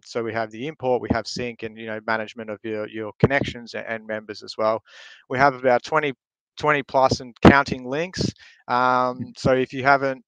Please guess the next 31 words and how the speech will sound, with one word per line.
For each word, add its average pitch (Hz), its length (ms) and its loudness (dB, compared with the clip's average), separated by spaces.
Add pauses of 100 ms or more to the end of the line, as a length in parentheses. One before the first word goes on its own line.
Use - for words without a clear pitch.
(120)
seen 156 320 -2
this 147 160 -6
before, 139 640 -2
uh, 123 220 -2
this 135 200 -10
would 139 100 -10
probably 139 240 0
be 131 220 0
a, 131 260 -8
sort 135 180 -6
of 127 100 -8
your 127 100 -6
more 131 200 0
general 143 460 -4
type 131 340 2
workflow, 123 580 -2 (460)
um, 113 580 -6 (460)
uh, 113 360 -6 (260)
when 127 180 -6
you're 120 80 -10
using 117 320 -12
Idea 110 280 -6
Statica, 110 640 -6 (200)
um, 104 300 -10 (140)
connection 120 420 -10
or, 107 180 -8
or, 110 320 -10 (120)
or 113 180 -8
bim 123 160 -6
integration. 107 640 -4
So, 113 420 -4